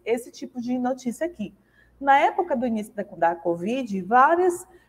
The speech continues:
pessoas também, é, enviavam essas mensagens dizendo, olha só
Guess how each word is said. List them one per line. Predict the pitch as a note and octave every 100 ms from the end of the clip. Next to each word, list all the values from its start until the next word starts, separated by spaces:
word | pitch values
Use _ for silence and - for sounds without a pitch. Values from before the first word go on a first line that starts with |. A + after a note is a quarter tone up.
| _
pessoas | D4+ F4 C#4 C4
também, | D4 E4 B3 C4+ E4+ D4
é, | - A3
enviavam | A3 A#3+ B3 A#3+ D#4+
essas | D#4+ C4
mensagens | A3+ A3+ F#3+ E3+ F#3 G#3
dizendo, | B3+ F#4+ A#3 A3 A3
olha | C4 G4+
só | - A3+ C4 - - _